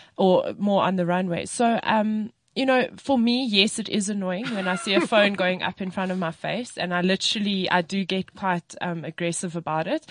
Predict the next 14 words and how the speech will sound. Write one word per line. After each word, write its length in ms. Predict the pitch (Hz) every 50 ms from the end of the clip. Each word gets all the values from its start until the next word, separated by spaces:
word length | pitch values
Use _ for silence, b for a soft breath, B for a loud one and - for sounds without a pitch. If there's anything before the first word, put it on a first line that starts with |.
| B B B B 330 B B -
But, 280 | 226 220 220 226 - 247
um, 440 | - 233 233 226 220 220 240 240 -
you 120 | - 262 269
know, 120 | 269 262
it's, 340 | 262 - - 254 - - -
it's, 360 | - 240 - - - - - - -
I 180 | 190 240 180
understand 580 | 226 226 220 233 - - - 226 202 196 202 202
it 160 | 214 220 -
from 220 | - 202 196 190 180
their 260 | - 180 175 175 185
point 300 | - - 240 233 240 247
of 100 | 240 214
view, 300 | 220 262 285 320 381